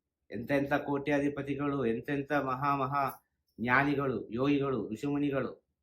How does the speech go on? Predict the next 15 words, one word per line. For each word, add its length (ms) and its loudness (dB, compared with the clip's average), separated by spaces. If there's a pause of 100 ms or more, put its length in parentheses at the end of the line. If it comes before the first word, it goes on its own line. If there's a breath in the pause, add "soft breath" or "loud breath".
(180)
ಏನು 300 2
ಬೇಕಾದ್ರೆ 460 2
ಹೇಳ್ಬೋದು. 480 -2 (1300)
ಆ, 200 -10 (760)
ಭೂಮಿಯಲ್ಲಿ 680 0 (920)
ಅಗಿದು 360 0
ನೋಡಿದ್ರೆ, 540 -4 (840)
ಅವರ 180 2
ಅಸ್ಥಿ 240 -4
ಪಂಜರ 360 -2
ಸಿಕ್ಕಿದ್ರೆ, 580 -12 (180)
ಅವ್ರು 180 0
ಇಂಥವ್ರೆ 420 0
ಅಂತ 160 -4
ಗೊತ್ತಾದ್ರೆ, 680 -6